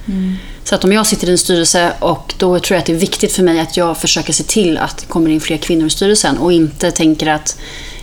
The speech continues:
Speaker 2: jag vill vara den enda kvinnan i styrelsen. Vilket
Speaker 1: Mm.
Speaker 2: tyvärr idag är lite vanligt. Eh,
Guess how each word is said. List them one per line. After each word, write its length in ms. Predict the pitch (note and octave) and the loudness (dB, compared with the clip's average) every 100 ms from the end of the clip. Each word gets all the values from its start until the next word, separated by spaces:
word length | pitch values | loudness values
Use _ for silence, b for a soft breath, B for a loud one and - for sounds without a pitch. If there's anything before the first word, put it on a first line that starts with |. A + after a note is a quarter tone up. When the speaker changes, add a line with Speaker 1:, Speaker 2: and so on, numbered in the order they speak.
| B | B
Speaker 2:
jag 280 | F#3 G3 F#3 | 0 2 4
vill 140 | F3+ | 2
vara 120 | D#3+ D#3 | 2 2
den 100 | D#3 | 2
enda 140 | D#3 | 0
kvinnan 320 | D3+ D#3+ D#3+ E3 | -2 -2 -2 -2
i 40 | |
styrelsen. 500 | - F3+ F#3+ - E3 - - - - | -2 -2 0 -2 -4 -8 -14 -14 -6
Vilket 220 | E3+ F3+ | -4 -4
Speaker 1:
Mm. 140 | - | -6
Speaker 2:
tyvärr 400 | - F#3+ C#3+ D#3+ - - | -6 -2 -2 -2 -8 -4
idag 300 | E3+ D3 - | -2 -2 -4
är 120 | D#3 | -4
lite 180 | D#3+ E3 | -4 -2
vanligt. 420 | D#3 B2+ - - - - - | -2 -2 -4 -10 -12 -16 -14
Eh, 80 | - | -4